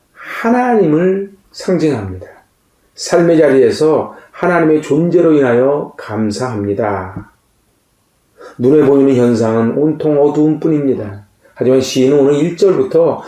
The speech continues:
감사하고 감사합니다. 누구에게요? 주께 레카, 그리고 엘로힘, 하나님께 감사한다고 선언을 합니다. 오늘 그리하여 이 절입니다. "주의 말씀이 내가 정한 기약이 이르면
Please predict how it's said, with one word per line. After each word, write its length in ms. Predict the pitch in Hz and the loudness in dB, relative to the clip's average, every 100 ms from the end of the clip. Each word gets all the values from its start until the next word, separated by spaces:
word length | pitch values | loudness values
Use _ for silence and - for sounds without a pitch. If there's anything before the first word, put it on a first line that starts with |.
| - - | -18 -12
감사하고 920 | - 123 180 175 170 151 147 151 147 | -4 0 0 0 0 -2 0 0 0
감사합니다. 760 | - 139 151 139 131 127 139 | -2 -2 -2 -2 0 0 0
누구에게요? 880 | 127 135 170 143 117 117 143 135 98 - - - | 0 0 2 2 2 2 2 0 -4 -12 -20 -8
주께 400 | 127 113 147 123 | -6 0 2 4
레카, 800 | 113 113 - 147 135 104 - _ _ - - | 2 0 -2 -2 -2 -4 -12 _ _ -18 -10
그리고 240 | - 127 - | -4 -2 0
엘로힘, 680 | 143 139 113 135 147 92 - _ _ | 2 4 4 2 0 -4 -12 _ _
하나님께 1160 | - - 202 220 196 135 - 139 156 170 180 - _ _ _ _ _ - | -16 -6 -2 0 0 -2 0 4 4 2 -2 -12 _ _ _ _ _ -12
감사한다고 840 | - 110 117 127 120 110 107 123 | -2 -2 0 -2 -2 0 0 0
선언을 420 | - 151 113 123 | 0 -2 0 -2
합니다. 400 | 120 101 101 - _ _ _ _ - - | -4 -8 -12 -16 _ _ _ _ -14 -2
오늘 220 | 135 135 | 2 2
그리하여 240 | 156 175 170 | 4 4 4
이 180 | 139 | 2
절입니다. 680 | 120 127 120 120 127 123 131 - - - - | 2 2 4 2 0 -4 -8 -18 -20 -20 -8
"주의 320 | - 147 139 | 0 4 4
말씀이 800 | 131 131 - 135 127 127 123 117 | 4 2 0 0 2 2 2 2
내가 400 | 117 113 113 110 | 0 0 0 -2
정한 400 | 117 107 107 107 | -2 -2 -2 -2
기약이 360 | 135 135 117 117 | 0 2 2 0
이르면 520 | 104 123 175 107 | 0 0 0 -2